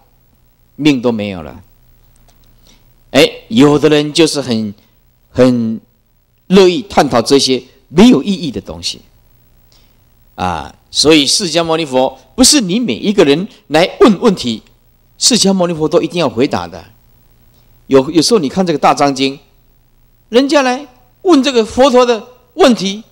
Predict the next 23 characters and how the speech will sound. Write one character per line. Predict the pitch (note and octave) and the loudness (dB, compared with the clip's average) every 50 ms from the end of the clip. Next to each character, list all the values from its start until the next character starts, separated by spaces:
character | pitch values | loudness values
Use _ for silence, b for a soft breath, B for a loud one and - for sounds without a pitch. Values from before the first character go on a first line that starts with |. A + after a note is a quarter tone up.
| _ _ _ _ _ _ _ _ _ | _ _ _ _ _ _ _ _ _
佛 | _ - E4+ E4 | _ -6 -4 0
陀 | D#4 D4+ | 0 0
连 | D#4 E4 D4+ | 0 0 -2
回 | C4+ D4 | -2 -2
答 | C#4+ D4 | 0 0
都 | C#4 C#4 | -2 -2
不 | C#4+ C#4 D#4 A#3+ | -4 -4 -4 0
回 | G#3 A#3+ | 2 2
答 | A#3+ G#3+ E3 D#3+ | 2 2 -2 0
的 | D#3+ D#3+ | 0 -2
呀， | D3 A#2+ G2 F2 - _ _ _ _ _ _ _ _ _ _ _ _ _ _ _ _ _ _ _ _ _ _ _ _ _ _ _ _ _ _ _ _ _ _ _ _ _ _ _ _ _ _ _ _ _ | -2 -2 -6 -10 -16 _ _ _ _ _ _ _ _ _ _ _ _ _ _ _ _ _ _ _ _ _ _ _ _ _ _ _ _ _ _ _ _ _ _ _ _ _ _ _ _ _ _ _ _ _
对 | _ A#3+ | _ -4
不 | A#3+ A#3 | 0 0
对？ | A3+ G3+ F3+ - _ _ _ _ _ _ | 0 -2 -2 -8 _ _ _ _ _ _
这 | - D4+ | -6 -6
个 | C4+ | -4
徒 | - A#3+ C#4 | 0 0 0
弟 | C#4+ C#4 | 0 0
在 | B3+ C4+ | 0 0
旁 | G#3+ F#3+ A#3 B3 B3+ | 0 0 -2 -2 -2
边 | C4+ C4+ A3+ | -6 -8 -8
就 | B3 C4+ | -8 -8
是 | A#3 - B3 A3+ | -8 -8 -10 -12